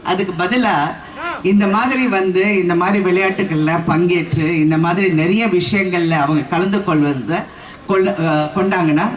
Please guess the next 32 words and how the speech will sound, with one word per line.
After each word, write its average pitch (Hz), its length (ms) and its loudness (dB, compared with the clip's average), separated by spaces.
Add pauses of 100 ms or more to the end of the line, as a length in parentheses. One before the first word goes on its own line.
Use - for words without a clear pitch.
(120)
ஒரு 208 180 0
நல்ல 294 320 4
விஷயம். 151 360 -2
You 185 180 0
know, 302 120 0
it 214 100 -2
is 190 100 -2 (580)
ஆ, 160 360 2
நீங்க 185 280 2
நினைச்சு 226 400 0
பாருங்க, 202 340 0
நீங்க 170 280 2
இப்ப 190 260 -2
இல்ல, 233 260 0
இன்னொரு 190 300 2
அஞ்சு 247 300 2
வருஷம் 262 300 0
இதெல்லாம் 208 320 0
திரும்பி 208 260 2
பாத்தீங்கன்னா, 175 440 -2
"ஆஹா, 180 420 -2 (400)
இதெல்லாம் 202 440 2
நாங்க 247 240 2
செஞ்சோமான்னு" 214 480 0
அவங்க 208 460 0
எல்லாம் 180 280 2
பெருமையா 202 460 2
நினைப்பாங்க. 151 480 0 (280)
இதுதான் 247 520 2
வந்து 220 520 -2
எங்கள் 151 340 2
எதிர்காலத்துக்கும் 160 1120 0